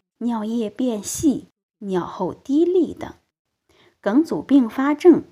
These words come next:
表现为泌尿器官感染、结石，还有疼痛等。保护前列腺，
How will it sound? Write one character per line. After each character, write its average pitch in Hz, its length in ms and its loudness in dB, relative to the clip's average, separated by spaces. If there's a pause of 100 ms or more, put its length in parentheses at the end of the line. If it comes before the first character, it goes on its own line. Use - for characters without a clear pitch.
(280)
表 165 180 -12
现 170 300 -4
为 151 280 -4 (240)
泌 202 240 -4
尿 175 220 -2
器 214 200 -8
官 254 240 -2
感 226 300 -6
染、 220 280 -6 (360)
结 175 280 -6
石， 180 540 -6 (160)
还 156 200 -12
有 156 220 -10
疼 - 340 -14
痛 302 280 0
等。 - 180 -14 (1000)
保 170 300 -6
护 320 320 0
前 165 320 -6
列 180 180 -6
腺， 175 420 -4